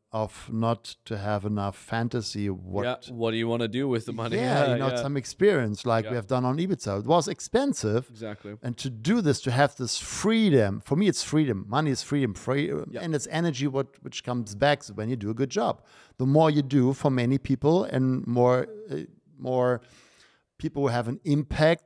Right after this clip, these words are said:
Speaker 1: the more money you will get.
Speaker 2: Exactly.
Speaker 1: Easy part.
Speaker 2: It's a
Speaker 1: So,
Speaker 2: reflection of that.
Speaker 1: yeah, it's a reflection. Money is only one energy level, and you get some awareness, or you get some,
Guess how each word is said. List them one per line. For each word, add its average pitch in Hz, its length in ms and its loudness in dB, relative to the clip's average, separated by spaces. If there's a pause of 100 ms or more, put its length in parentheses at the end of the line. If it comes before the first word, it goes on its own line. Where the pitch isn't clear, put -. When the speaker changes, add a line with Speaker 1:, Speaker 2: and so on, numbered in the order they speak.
Speaker 1:
the 135 80 2
more 107 240 0
money 101 220 -2
you 135 140 4
will 170 140 4
get. 202 260 2
Speaker 2:
Exactly. 113 320 -6
Speaker 1:
Easy 135 160 -2
part. 139 400 2
Speaker 2:
It's - 60 -20
a - 20 -12
Speaker 1:
So, 120 60 -12
Speaker 2:
reflection 123 680 -8
of 110 160 -6
that. 110 240 -6
Speaker 1:
yeah, 131 160 -4
it's - 140 -4
a 147 40 0
reflection. 143 560 0
Money 196 280 4
is 165 120 6
only 185 260 4
one 185 300 4
energy 156 480 2
level, 107 540 -2
and 131 140 0
you 135 100 -2
get 143 320 0
some 143 300 0
awareness, 151 640 4
or 113 160 -2
you 117 120 -2
get 127 220 -4
some, 123 480 -4